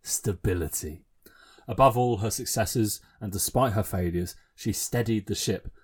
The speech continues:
presided over massive economic growth, and managed to maintain a level of popularity that few politicians ever achieve,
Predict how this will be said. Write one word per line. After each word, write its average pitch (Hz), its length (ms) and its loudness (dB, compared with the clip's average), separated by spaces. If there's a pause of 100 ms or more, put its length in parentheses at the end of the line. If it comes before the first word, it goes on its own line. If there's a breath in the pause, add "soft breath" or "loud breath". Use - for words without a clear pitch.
presided 104 460 2
over 95 180 2
massive 110 560 -2
economic 95 440 -8
growth, 87 280 -10
and 90 100 -10
managed 95 420 -6
to 98 80 -8
maintain 92 440 -4
a 90 40 -2
level 123 280 0
of 104 80 -4
popularity 95 680 -4
that 104 120 -6
few 175 180 -2
politicians 101 560 -8
ever 101 320 -2
achieve, 90 480 -6